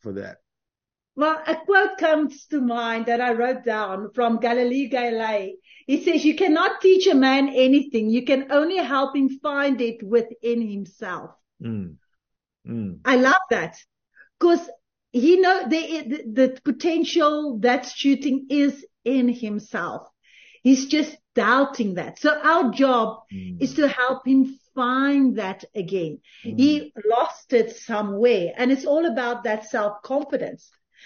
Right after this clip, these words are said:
Speaker 2: Now, if we coach him and fail first attempt in learning, what's not helping there, we can help them to take action again. Now, one thing about coaching or life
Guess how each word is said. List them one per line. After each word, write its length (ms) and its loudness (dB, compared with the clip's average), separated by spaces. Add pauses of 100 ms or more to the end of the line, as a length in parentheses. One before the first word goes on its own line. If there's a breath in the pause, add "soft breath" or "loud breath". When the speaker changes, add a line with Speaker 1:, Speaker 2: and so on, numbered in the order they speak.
(160 loud breath)
Speaker 2:
Now, 120 6
if 200 2
we 180 0
coach 400 4
him 140 0
and 220 -4
fail 600 0 (220)
first 260 0
attempt 360 -2
in 80 -2
learning, 400 -2
what's 280 -2
not 180 -2
helping 480 -4
there, 280 2 (500 soft breath)
we 120 2
can 200 0
help 380 -2
them 380 2 (100)
to 120 -12
take 360 -4
action 360 0
again. 260 -2
Now, 400 -2
one 220 2
thing 160 2
about 340 0
coaching 480 -2
or 140 0
life 340 -2